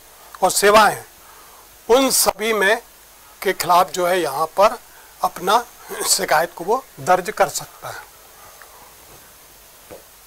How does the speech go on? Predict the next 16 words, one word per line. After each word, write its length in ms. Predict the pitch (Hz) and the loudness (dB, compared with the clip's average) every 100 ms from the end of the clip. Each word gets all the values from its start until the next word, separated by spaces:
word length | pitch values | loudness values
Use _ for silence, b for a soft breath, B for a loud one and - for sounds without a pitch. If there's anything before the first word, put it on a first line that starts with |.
| - - - - - - - - 226 | -20 -20 -20 -20 -20 -20 -20 -20 -8
इसके 220 | - 262 | -2 4
बाद 200 | 240 247 | 6 8
है 80 | 254 | 6
संरक्षण। 680 | - 208 208 208 - 247 277 - - - - - - - - - - - - 170 | 4 2 4 2 2 2 0 -4 -20 -20 -20 -20 -20 -20 -20 -20 -20 -20 -20 -6
ये 200 | 208 254 | -2 4
जो 140 | 262 | 6
है 120 | 240 | 6
उपभोक्ताओं 460 | 233 190 185 233 247 | 6 2 2 4 4
को 100 | 240 | 2
विशेष 440 | 190 - 247 254 | -2 0 2 0
प्रकार 320 | - 196 202 | 2 4 4
की 120 | 214 220 | 2 2
राहत 340 | 190 180 214 | 4 6 4
व 120 | 208 | 4
उचित 380 | 196 185 - - | 2 2 -6 -6
क्षतिपूर्ति 720 | - 175 220 - 165 151 226 | -6 -4 -6 -8 -12 -10 -10